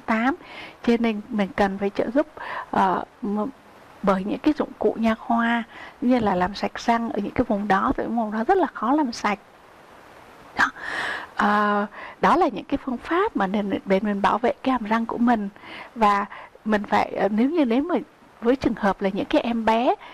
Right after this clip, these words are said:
thì cũng như vậy thôi, mình cũng phải thăm khám thường xuyên và mình phải, phải nhổ răng đúng cái tuổi thay răng của mình.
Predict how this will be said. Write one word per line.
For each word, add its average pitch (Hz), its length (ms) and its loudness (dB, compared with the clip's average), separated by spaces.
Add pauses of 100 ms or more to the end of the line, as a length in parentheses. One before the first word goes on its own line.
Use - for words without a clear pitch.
(120)
thì - 100 0
cũng 247 200 0
như 285 100 6
vậy - 240 0
thôi, 226 260 2
mình 214 180 -6
cũng 233 120 0
phải 208 180 0
thăm 220 160 -2
khám 220 260 -4
thường 226 220 0
xuyên 233 380 4 (540)
và 196 220 4 (280)
mình 208 240 0
phải, - 300 2
phải 208 120 2
nhổ 202 320 2
răng 247 300 0
đúng 233 240 4
cái 427 180 4
tuổi - 220 0
thay 262 240 2
răng 254 220 2
của - 120 -4
mình. 233 340 2